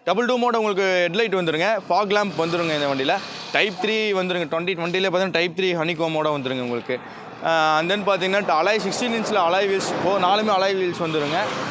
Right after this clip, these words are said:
டயர் பார்த்தீங்கன்னா, உங்களுக்கு ஒரு நைன்டி பர்சன்டேஜ் வரைக்கும் டயர் இருக்குதுங்க. இந்த வண்டிக்கு பார்த்தீங்கன்னா, பேக் வைப்பர் வந்துருங்க. ரிவர்ஸ் சென்சார் வந்துருங்க.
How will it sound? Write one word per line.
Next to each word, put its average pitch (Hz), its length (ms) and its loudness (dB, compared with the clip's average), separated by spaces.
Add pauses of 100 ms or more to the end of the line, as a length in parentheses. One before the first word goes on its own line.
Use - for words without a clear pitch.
டயர் 190 260 2
பார்த்தீங்கன்னா, 190 400 0
உங்களுக்கு 185 200 0
ஒரு 170 100 0
நைன்டி 185 300 0
பர்சன்டேஜ் 180 360 -4
வரைக்கும் 170 260 -2
டயர் 156 220 0
இருக்குதுங்க. 127 520 -2
இந்த 165 160 -2
வண்டிக்கு 233 360 -2
பார்த்தீங்கன்னா, 226 280 -2
பேக் 190 240 2
வைப்பர் 196 520 0
வந்துருங்க. 180 240 0
ரிவர்ஸ் 202 360 0
சென்சார் 196 300 -2
வந்துருங்க. 165 420 -2